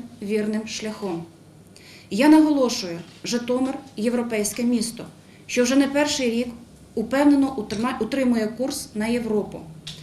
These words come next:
За минулі три роки нам вдалося зробити реальні і дієві кроки до зближення із європейськими партнерами.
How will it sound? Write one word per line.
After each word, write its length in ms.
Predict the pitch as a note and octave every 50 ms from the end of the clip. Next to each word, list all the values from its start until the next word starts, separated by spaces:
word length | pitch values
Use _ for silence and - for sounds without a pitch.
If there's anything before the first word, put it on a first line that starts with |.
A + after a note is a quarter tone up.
| - - - - - -
За 160 | - F#3 B3
минулі 320 | C#4 C#4+ D4 D#4 D#4+ D#4 D4
три 220 | D4+ C#4+ C#4 C4+
роки 300 | C4+ D4 D#4 D4+ D4 A3
нам 180 | A3+ A#3+ B3+ B3
вдалося 360 | A#3 C4 B3+ C4+ C4 C4 B3+
зробити 460 | A#3+ A#3+ B3+ A#3+ B3 C4 A#3+ A#3 A3+
реальні 460 | - B3 B3 A#3+ A#3 B3 C4+ C4+ C#4 C#4 -
і 60 | A#3
дієві 400 | G3 A3+ A3 A#3+ B3 A3+ A#3 A3+
кроки 440 | A3 A3 A3+ A3 G#3+ A3+ B3+ B3+ B3+ G3
до 100 | G3+ A3+
зближення 460 | A3 G#3 G#3+ B3+ C#4 C#4 C#4+ C4+ C4+ B3+ -
із 160 | G#3 G3+ G#3
європейськими 560 | G#3 G#3 G3+ G3+ A3+ A3+ A3 A3 - A3 A3 A3 -
партнерами. 520 | A#3 - - A3 G#3 F#3+ F3 F3 E3 D#3+